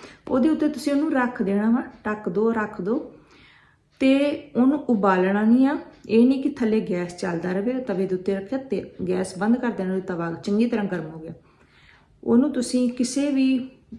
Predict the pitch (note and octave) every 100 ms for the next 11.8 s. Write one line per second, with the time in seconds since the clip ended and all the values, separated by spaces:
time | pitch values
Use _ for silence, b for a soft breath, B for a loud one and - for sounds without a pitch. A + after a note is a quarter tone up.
0 | - - F#3 E3+ F#3+ F#3+ G#3 G#3 G3+ G#3
1 | G3+ A#3 A#3 A#3 G#3+ F#3 F#3 F3+ G3 -
2 | - F3 E3+ F3 F#3+ F#3+ F3 A3 - B
3 | B B B _ - G3 F#3 G3 G3+ B3
4 | D4 - - F3+ E3+ E3+ E3 A3 A#3+ -
5 | B B B B B _ E3+ G3 A3 C4
6 | C4+ C4 - G3 F#3 G#3+ - - G3 G3
7 | F3+ F#3+ F#3+ F#3 F#3+ F#3 G3 F3+ D#3+ D#3
8 | E3 F#3 A#3 C4 - _ _ b b _
9 | - F#3 F#3 A#3 A#3 A#3 A3+ F#3 D#3+ D#3+
10 | A3 A3 A3 G#3+ G#3+ F3+ E3+ G3 A#3+ B
11 | B B B B - F#3 - G3+